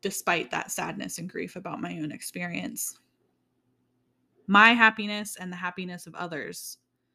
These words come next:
they're not mutually exclusive. And to take that a step further, just because other people have things that I want,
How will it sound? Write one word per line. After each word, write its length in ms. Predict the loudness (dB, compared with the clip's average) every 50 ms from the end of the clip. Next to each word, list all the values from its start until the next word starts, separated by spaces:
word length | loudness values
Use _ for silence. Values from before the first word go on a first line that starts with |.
| _ _ _ _ _ _ _
they're 80 | -6 -4
not 180 | -2 -2 -2 -2
mutually 360 | -4 -6 -6 -6 -6 -6 -6
exclusive. 800 | -6 -10 -12 -12 -12 -12 -12 -12 -12 -14 -14 -16 -18 -20 -20 -20 _ _ _ _ _ _ _ _ _ _ _ _ _ _ _ 2
And 80 | 4
to 100 | 6 6
take 200 | 8 8 6 8
that 160 | 8 8 6 6
a 40 |
step 300 | 4 4 4 4 4 2
further, 500 | 2 4 6 8 8 8 8 6 4 4
just 240 | 2 2 0 -2 -2
because 300 | -2 0 0 0 0 0 -2
other 200 | -2 0 0 -2
people 260 | -4 -6 -8 -6 -4
have 180 | -2 -2 -2 -2
things 300 | 0 0 0 0 0 -2
that 120 | 0 0
I 140 | 2 2 2
want, 580 | 0 0 2 4 4 4 4 2 0 -6 -8